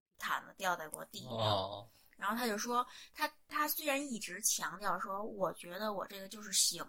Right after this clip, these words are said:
Speaker 1: 着的，是真实听到的，不是做梦，但我觉得她应该就是在做梦。”嗯，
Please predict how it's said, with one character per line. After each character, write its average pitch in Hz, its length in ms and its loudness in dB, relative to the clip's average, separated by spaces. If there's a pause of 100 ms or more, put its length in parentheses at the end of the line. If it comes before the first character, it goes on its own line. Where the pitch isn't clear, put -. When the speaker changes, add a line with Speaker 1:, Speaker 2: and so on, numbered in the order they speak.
Speaker 1:
着 - 100 -16
的， 160 160 -12
是 175 280 -6 (280)
真 262 240 0
实 170 200 -2
听 185 200 -12
到 180 140 -12
的， - 80 -16
不 202 160 -12
是 233 120 -2
做 208 240 0
梦， 180 300 -6
但 247 120 -2
我 196 80 -2
觉 - 100 -14
得 214 80 -10
她 294 200 -12
应 294 120 -6
该 320 200 -10 (220)
就 403 120 -8
是 233 120 -4
在 175 140 -4
做 165 200 -10
梦。” 160 320 -16 (800)
嗯， 233 180 -6